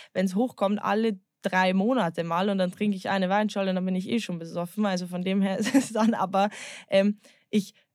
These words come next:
verzichte halt dann auf, auf Spiritosen und versuche dann nur vielleicht mal ein Glas Wein zu trinken. Oder ich, ja, es, es sind so ganz viele Punkte und es kommt natürlich immer drauf an, welcher Schub, also wie ich jetzt zum Beispiel meine rechte Gesichtshälfte taub war, da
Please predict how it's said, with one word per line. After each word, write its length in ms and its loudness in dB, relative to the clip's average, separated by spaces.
verzichte 680 0
halt 240 0
dann 180 0
auf, 300 -2
auf 160 -4
Spiritosen 920 2
und 100 -8
versuche 420 -2
dann 320 0
nur 340 2
vielleicht 340 -2
mal 180 0
ein 140 -2
Glas 320 0
Wein 300 2
zu 160 -14
trinken. 480 -10
Oder 340 0
ich, 160 -4
ja, 320 2
es, 180 -4
es 220 -8
sind 180 4
so 320 0
ganz 280 2
viele 300 2
Punkte 560 0
und 120 2
es 100 -6
kommt 220 0
natürlich 460 0
immer 200 0
drauf 300 -4
an, 240 2
welcher 340 2
Schub, 320 0
also 240 -2
wie 60 -2
ich 120 -6
jetzt 240 -4
zum 100 -8
Beispiel 320 -6
meine 360 -4
rechte 260 -6
Gesichtshälfte 800 -4
taub 380 0
war, 160 0
da 140 -6